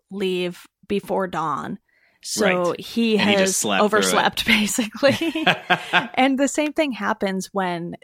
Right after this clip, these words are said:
Speaker 1: they actually arrive. You know, Laura can apparently drive, and
Speaker 2: Right.
Speaker 1: she gets them the rest of the way there and just lets him sleep. And by the time he wakes up, she's already, like, halfway up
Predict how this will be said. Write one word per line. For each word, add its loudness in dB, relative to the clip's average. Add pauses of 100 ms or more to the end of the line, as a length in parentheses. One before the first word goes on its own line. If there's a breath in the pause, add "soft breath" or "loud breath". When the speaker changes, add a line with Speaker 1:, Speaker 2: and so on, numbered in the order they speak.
Speaker 1:
they -2
actually -2
arrive. -2
You -4
know, -6 (160)
Laura 2
can -6
apparently -2
drive, -2 (320 loud breath)
and -4
Speaker 2:
Right. -4
Speaker 1:
she 0
gets 2
them -2
the -4
rest -2
of -12
the -4
way -2
there -2
and -6
just -8
lets -4
him -8
sleep. -4
And -6 (480)
by 0
the -2
time -2
he -4
wakes -4
up, 0
she's -4
already, 0
like, -2
halfway 0
up -2